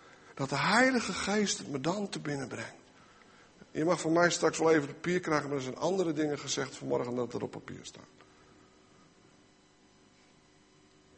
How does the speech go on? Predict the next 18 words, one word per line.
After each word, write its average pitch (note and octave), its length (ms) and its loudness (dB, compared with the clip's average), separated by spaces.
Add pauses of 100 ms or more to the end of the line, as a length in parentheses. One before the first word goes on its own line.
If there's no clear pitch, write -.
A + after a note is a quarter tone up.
(1300)
De - 100 -14
grote G#2 360 -6
lijn G#2 260 2
zul F#2+ 200 -6
je F#2 100 -6
ontdekken. B2 600 -2 (640)
Bepaalde F#2 420 -6
dingen F2+ 240 -2
citeer B2+ 460 2
ik B2+ 120 0
even, G#2+ 360 -4
want F#2 160 -8
die G#2 120 -10
vind F2+ 180 -10
ik F2+ 60 -12
dan E2 140 -8
heel C3+ 440 0
belangrijk. G#2 680 -8